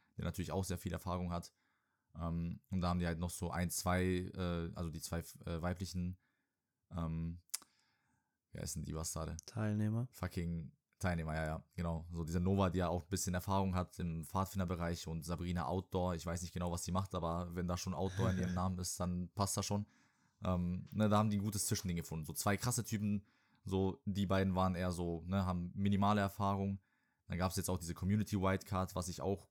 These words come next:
Speaker 1: cool fand als Konzept. Ich hab mir auch einige Videos reingezogen, weil, ähm, das System war ja so, jeder, der als Wildcard da mitmachen mu-, äh, wollte, musste ein Video von sich machen,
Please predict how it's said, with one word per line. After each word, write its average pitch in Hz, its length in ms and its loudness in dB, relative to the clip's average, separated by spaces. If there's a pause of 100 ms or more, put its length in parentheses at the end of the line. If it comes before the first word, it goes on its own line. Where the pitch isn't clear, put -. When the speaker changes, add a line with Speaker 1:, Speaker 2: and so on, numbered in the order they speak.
(140)
Speaker 1:
cool 104 100 4
fand 104 360 -2
als - 180 -6
Konzept. 98 400 -4 (120)
Ich - 100 -8
hab 90 120 -4
mir 98 80 2
auch 87 80 -2
einige 92 320 2
Videos 95 300 0
reingezogen, 104 540 0 (400)
weil, 90 280 2
ähm, 85 300 -2 (480)
das - 140 -4
System 95 300 0
war 90 100 4
ja 90 100 4
so, 92 160 0
jeder, 95 420 0 (760)
der 90 360 4
als 85 220 -2
Wildcard 92 380 2
da 90 40 2
mitmachen 90 380 2
mu-, 87 180 -2
äh, 87 160 0
wollte, 87 460 0
musste 95 320 0
ein 90 120 2
Video 98 180 2
von 87 180 -2
sich 80 140 -6
machen, 85 260 0